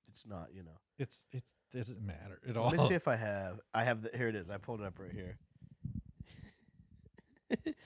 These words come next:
Speaker 1: Yeah, <laughs> here's, here's some of the tweets from twenty-seven, twenty seventeen. That's actually pretty late to be starting this. That's actually funny.
Speaker 2: Yeah.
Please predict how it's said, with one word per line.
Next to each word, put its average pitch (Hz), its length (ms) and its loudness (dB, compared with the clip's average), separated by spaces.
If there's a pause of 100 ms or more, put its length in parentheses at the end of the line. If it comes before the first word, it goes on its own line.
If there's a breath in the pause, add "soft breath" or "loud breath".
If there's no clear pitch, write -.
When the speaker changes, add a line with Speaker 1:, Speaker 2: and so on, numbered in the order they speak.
(460 soft breath)
Speaker 1:
Yeah, 107 360 2
<laughs> - 40 -4
here's, 151 180 10
here's 135 420 4
some 135 160 6
of 123 60 4
the 117 80 2
tweets 110 320 0
from 135 180 0
twenty-seven, 120 580 2
twenty 170 220 12
seventeen. 139 640 8
That's 151 200 4
actually 196 200 4
pretty 165 260 6
late 147 300 4
to 180 80 0
be 170 100 -4
starting 185 500 2
this. 214 220 0
That's 196 160 -2
actually 180 320 0
funny. 180 320 0 (300 loud breath)
Speaker 2:
Yeah. 123 240 10